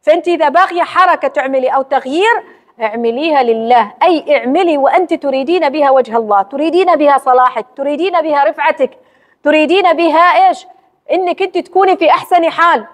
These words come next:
ما تريدي بها مصلحة دنيوية ولا أي شيء. طيب، ما الذي سيحدث؟ استمري في العمل، وإذا استمريتي وجدتي النتيجة، وجدتي التغيير اللي تريديه، بل أفضل مما تريدي.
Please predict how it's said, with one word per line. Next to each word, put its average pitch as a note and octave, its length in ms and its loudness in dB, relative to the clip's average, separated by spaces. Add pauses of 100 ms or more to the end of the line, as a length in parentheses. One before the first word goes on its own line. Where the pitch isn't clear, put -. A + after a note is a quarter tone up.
(400)
ما D#4+ 160 2
تريدي F#4+ 320 -2
بها F4 220 0
مصلحة B3+ 600 0
دنيوية B3 640 -2
ولا B3 200 2
أي C4 100 0
شيء. A3 260 -6 (540)
طيب، B3+ 120 -2
ما E4 80 0
الذي F#4 300 2
سيحدث؟ E4+ 500 -2 (240)
استمري D4+ 760 -2
في C#4 100 -2
العمل، B3 480 0
وإذا C4+ 280 0
استمريتي C4 640 -2
وجدتي B3 640 -2
النتيجة، B3 500 -2
وجدتي B3+ 420 0
التغيير C#4+ 440 0
اللي B3+ 140 2
تريديه، B3+ 440 -2 (280)
بل B3+ 340 -2 (100)
أفضل B3 380 0
مما E4+ 540 0 (440)
تريدي. B3 480 -4